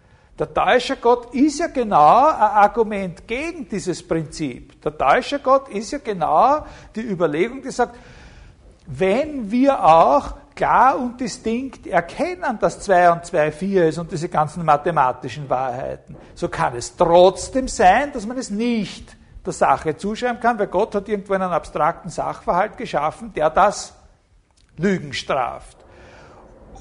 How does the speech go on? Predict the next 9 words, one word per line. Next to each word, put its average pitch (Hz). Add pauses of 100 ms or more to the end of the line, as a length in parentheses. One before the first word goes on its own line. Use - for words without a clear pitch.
Und 240
wann 190
kommen 233
wir 233
denn 208
wieder 202
heraus 160
aus 214
der, 143